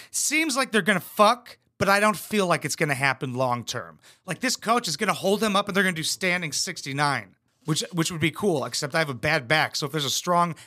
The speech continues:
Amazonian woman out there, hit me up.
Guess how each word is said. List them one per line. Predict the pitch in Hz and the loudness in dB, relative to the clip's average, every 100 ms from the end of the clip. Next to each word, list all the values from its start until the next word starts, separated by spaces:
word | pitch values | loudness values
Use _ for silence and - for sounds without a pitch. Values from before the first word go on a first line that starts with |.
| _ | _
Amazonian | - 151 143 139 175 165 139 143 | -4 0 0 2 2 2 0 0
woman | 165 135 | -2 -2
out | 120 - | -4 -4
there, | 117 110 110 _ _ | -6 -6 -8 _ _
hit | _ - 240 | _ -4 -2
me | 214 185 | 0 0
up. | 170 131 _ | 0 -2 _